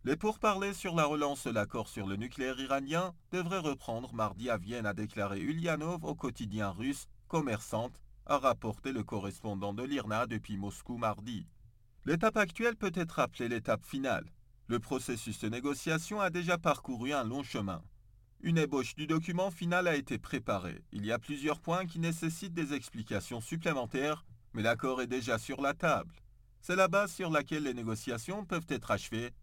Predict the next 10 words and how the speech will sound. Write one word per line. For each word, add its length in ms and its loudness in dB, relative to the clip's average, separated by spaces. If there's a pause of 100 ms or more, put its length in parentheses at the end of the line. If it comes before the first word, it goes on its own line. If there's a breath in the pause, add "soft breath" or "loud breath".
dans 260 2
un 80 6
délai 220 0
relativement 640 0
court, 400 -4 (160)
a 140 0
noté 240 -2
le 120 0
diplomate 500 -2
russe. 520 -4